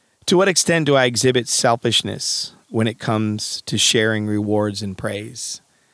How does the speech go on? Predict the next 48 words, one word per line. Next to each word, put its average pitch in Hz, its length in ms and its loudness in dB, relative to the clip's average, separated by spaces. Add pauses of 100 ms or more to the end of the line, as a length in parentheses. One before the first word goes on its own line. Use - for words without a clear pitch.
(200)
And 110 140 0
here's 123 220 2
another 117 260 2
soapbox 104 560 -2
for 107 140 -8
me. 107 260 -14 (640)
There 123 140 4
are 110 40 0
too 160 220 0
many 143 300 0
people 104 640 -2 (100)
that 113 160 2
forget 117 680 -2 (540)
the 127 100 0
people 131 260 0
that 120 100 4
have 113 100 0
been 110 140 0
around 110 360 2
them 101 200 -2
to 101 60 -4
help 104 220 -4
them 107 160 -2
get 110 200 -4
to 123 140 -6
where 104 120 0
they're 101 140 -2
going. 101 320 -4 (240)
That's 131 240 0
why 127 140 4
they 123 140 4
also 113 540 2 (200)
take 120 180 0
advantage 113 400 0
of 98 80 -8
the 104 80 -6
perks 104 340 -4
and 101 120 -6
privileges. 107 680 -4 (880)
They 160 160 4
forget 147 460 0
those 117 240 2
people 117 260 -2
and 107 80 0
they 113 60 2
don't 127 200 2
give 123 220 0
credit. - 540 -2